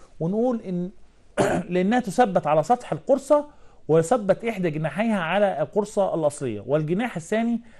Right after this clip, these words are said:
على القرصة الإضافية، مع مراعاة عمل تخويش حتى لا تكون بارزة عن مستوى سطح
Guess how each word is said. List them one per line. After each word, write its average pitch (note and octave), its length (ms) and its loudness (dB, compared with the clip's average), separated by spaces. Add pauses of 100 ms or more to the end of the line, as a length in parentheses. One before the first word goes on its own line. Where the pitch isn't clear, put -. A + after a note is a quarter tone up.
(140)
على D#3+ 400 6
القرصة F3 560 0
الإضافية، C#3+ 560 -2
مع G#3 280 0
مراعاة E3+ 560 2
عمل E3+ 340 2
تخويش G3+ 640 -4 (960)
حتى A#3 540 2
لا G3 180 6
تكون G3 380 0
بارزة F#3 400 4
عن F3 340 0
مستوى F3+ 300 2
سطح G3 480 -2